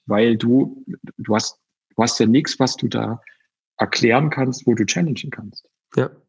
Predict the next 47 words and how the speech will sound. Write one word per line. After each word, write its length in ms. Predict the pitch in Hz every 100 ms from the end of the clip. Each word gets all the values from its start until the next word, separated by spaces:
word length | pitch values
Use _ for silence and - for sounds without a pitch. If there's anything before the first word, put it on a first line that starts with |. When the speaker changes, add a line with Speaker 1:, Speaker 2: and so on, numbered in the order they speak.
| _ - - -
Speaker 2:
Ich 60 | -
hab 80 | 156
noch 140 | 165
eine 180 | 160 165
Gedanken, 320 | 139 147 175 156
ich 100 | -
finde 160 | 160
den 80 | 143
Point 200 | 160 147
of 80 | 123
View 260 | 135 180
to-, 160 | 180 - - -
Gedanken 400 | 147 147 151 -
total 500 | - 151 151 151 _ _ _ -
cool. 380 | 175 175 175 247 - - - - _
Ähm, 180 | - 139
ich 100 | 135
kann 140 | -
noch 140 | 170 -
einen 180 | 151 160
Gedanken 300 | 147 165 180
dazu 240 | 147 -
machen. 160 | 123 127
Weißt 180 | 156
du, 60 | 156
wie 40 |
du 60 | 160
Point 220 | 151 147
of 80 | 135
View 140 | 135
auch 200 | 135 139
herstellen 380 | 156 180 - 175
kannst? 340 | 170 202 214 - - - - -
Indem 200 | - 143
du 60 | 156
sagst, 280 | 147 147 - - _ _
wir 200 | - 143
haben, 320 | 151 160 190 -
so 240 | 175 156
wie 100 | 170
früher 260 | 156 190 180
diese 180 | 131
Sendung, 260 | 131 147 127
wir 160 | 117 127
haben 180 | 165
mit 220 | 160 139 -
einhundert, 800 | 170 180 175 180 165 165 -